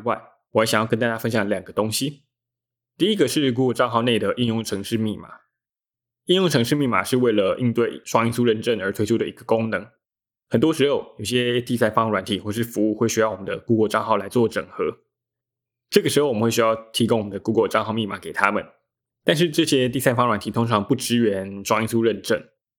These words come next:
也就是说，如果我们在开启双因素认证以后，就会没有办法登录跟整合这些第三方软体跟服务了。这个时候，我们就可以使用应用程式密码。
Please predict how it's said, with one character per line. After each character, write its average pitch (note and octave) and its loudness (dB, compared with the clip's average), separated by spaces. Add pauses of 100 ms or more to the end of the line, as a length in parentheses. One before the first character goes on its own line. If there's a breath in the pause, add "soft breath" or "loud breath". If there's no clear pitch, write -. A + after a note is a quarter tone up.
(260)
也 A2 0
就 D3 4
是 C3+ 0
说， D3 0
如 B2 0
果 A#2 2
我 A2 0
们 G#2 -4
在 A#2 0
开 A#2 0
启 A2+ -2
双 G#2+ 0
因 G#2+ -4
素 A#2 0
认 A2+ 0
证 A2 0
以 - -12
后， - -2 (320)
就 F3 4
会 G3 0
没 E3+ 2
有 A#2+ 2
办 B2 0
法 A2+ 2
登 A#2 0
录 C3 2
跟 A#2 0
整 G#2+ -2
合 F#2+ -6
这 A2 -2
些 G#2+ 2
第 G#2+ 0
三 A2+ -2
方 G#2 0
软 G2+ -4
体 - -12
跟 A2 0
服 G2+ -2
务 G2+ 0
了。 - -14 (720)
这 G3+ 2
个 E3+ 0
时 B2+ 0
候， E3 2
我 C#3+ 0
们 G#2+ -4
就 A#2+ 0
可 A2+ 0
以 G2+ 0
使 G#2 -4
用 A2 -4
应 B2+ -2
用 A#2+ 0
程 G#2+ -6
式 G#2+ -8
密 A2+ -2
码。 E2+ -6